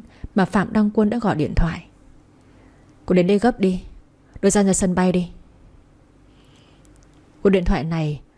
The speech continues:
là gọi cho tên trợ lý, là muốn đưa cô rời khỏi đây. Đột nhiên Gia Hân hét to: "Em không đi,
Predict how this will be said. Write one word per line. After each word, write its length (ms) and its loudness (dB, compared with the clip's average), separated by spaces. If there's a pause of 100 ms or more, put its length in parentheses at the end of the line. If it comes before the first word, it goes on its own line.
(180)
là 140 0
gọi 160 -2
cho 120 -2
tên 220 2
trợ 220 -2
lý, 380 -4 (340)
là 120 2
muốn 240 0
đưa 160 2
cô 340 0 (160)
rời 220 0
khỏi 200 -8
đây. 260 -6 (1200)
Đột 140 2
nhiên 180 4
Gia 120 -2
Hân 140 -2
hét 260 -2
to: 240 -2 (1000)
"Em 140 2
không 260 -2
đi, 200 0